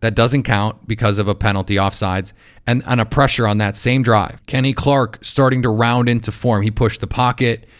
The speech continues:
He was a factor in the run game. And of course, Za'Darius Smith is gonna be all over the field. Jaire Alexander absolutely locked down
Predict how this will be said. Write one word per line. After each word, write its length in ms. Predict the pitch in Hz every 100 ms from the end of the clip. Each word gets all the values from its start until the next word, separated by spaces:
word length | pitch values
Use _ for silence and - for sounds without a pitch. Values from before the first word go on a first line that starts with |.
| - -
He 120 | - 123
was 140 | 117
a 40 |
factor 460 | 113 123 117 113 117
in 160 | 117 113
the 80 |
run 280 | 110 135 147
game. 260 | 135 135 135
And 100 | 131
of 120 | 117
course, 320 | 160 165 -
Za'Darius 360 | 139 135 135 127
Smith 340 | 170 180 - - - - _ -
is 160 | 135
gonna 200 | 110 156
be 180 | 135 151
all 180 | 143 143
over 180 | 131 131
the 100 | 120
field. 480 | - 143 - - - - _ _ _ - -
Jaire 360 | - 143 139 127
Alexander 560 | 123 107 127 143 147 -
absolutely 640 | 120 131 135 139 139 127
locked 560 | 113 107 117 120 - 95
down 520 | 113 120 139 156 156